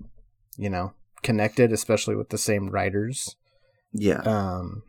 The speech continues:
Speaker 1: it must be. I don't, I don't remember back when these were made if it was, like, known that there was gonna be so many of 'em. <laughs> Or if
Speaker 2: Yeah, I
Speaker 1: it
Speaker 2: don't
Speaker 1: was,
Speaker 2: know.
Speaker 1: like, one to,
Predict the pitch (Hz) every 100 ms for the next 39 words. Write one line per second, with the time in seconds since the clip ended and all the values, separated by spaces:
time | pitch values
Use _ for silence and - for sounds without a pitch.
0 | _ 120 104 107 120 - 135 135 135 131
1 | 139 - _ - _ - 139 139 117 110
2 | 110 110 107 98 98 110 101 104 101 -
3 | 92 95 98 98 101 107 101 - 95 92
4 | - 90 - - - _ - - - _
5 | - 110 98 92 98 113 127 - _ 107
6 | 113 107 107 107 104 110 - 101 92 95
7 | 104 110 143 175 180 - - - _ _
8 | - 175 - 165 143 196 - 165 - -
9 | - 139 123 123 110 165 180 170 104 -
10 | - - - 110 117 120 113